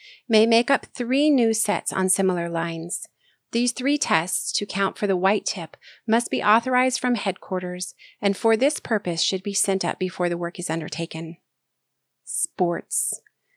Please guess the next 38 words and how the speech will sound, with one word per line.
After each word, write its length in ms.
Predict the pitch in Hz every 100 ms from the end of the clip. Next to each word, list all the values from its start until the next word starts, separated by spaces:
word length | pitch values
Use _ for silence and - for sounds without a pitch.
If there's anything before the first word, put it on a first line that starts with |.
| _ _ _ _
Scout 380 | - - 320
captains 480 | - 247 226 202 185
are 120 | 185
asked 320 | - 175 190 -
to 100 | 196
make 260 | 180 175
their 220 | - 156 -
own 240 | 214 226
tests 360 | 220 202 185 -
for 100 | 185
this 220 | 180 175
tassel, 580 | - 170 170 165 165 196 _ _
as 160 | 220 226
it 100 | 220
must 320 | 220 226 -
of 120 | 233
course 320 | - 294 285
vary 340 | 208 208 190 185
according 440 | - - 196 190
to 100 | 202
the 100 | 196
district 480 | 196 185 - 180 -
in 80 | 175
which 220 | 170 -
the 80 | 180
patrol 420 | 185 - 180 175
works. 480 | 175 175 - - - - _ _ - -
At 160 | 208 202
least 260 | 226 220
six 300 | - 302 -
different 340 | - 208 208 196
sports 680 | - - 196 151 - - - _ _
must 300 | 202 208 -
be 140 | 202
included 420 | 196 - 202 185
in 100 | 185
the 80 | 180
test, 520 | 175 190 175 175 -